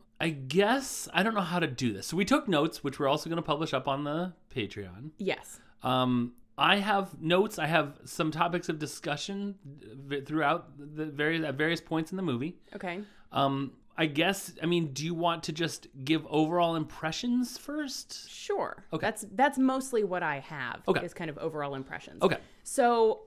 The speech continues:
Speaker 2: to start off, I don't get Weird Al.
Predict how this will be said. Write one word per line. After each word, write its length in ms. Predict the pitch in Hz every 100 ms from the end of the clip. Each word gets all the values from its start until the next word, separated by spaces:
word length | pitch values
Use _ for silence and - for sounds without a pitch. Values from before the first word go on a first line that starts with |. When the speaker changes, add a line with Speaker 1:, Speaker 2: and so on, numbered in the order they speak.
| - -
Speaker 2:
to 120 | 285
start 320 | 269 - 427 370
off, 220 | 208 208 -
I 180 | 226 453 571
don't 280 | 427 285 - - - 160 143
get 360 | 170 175 - -
Weird 300 | 247 277 302
Al. 420 | 294 285 285 320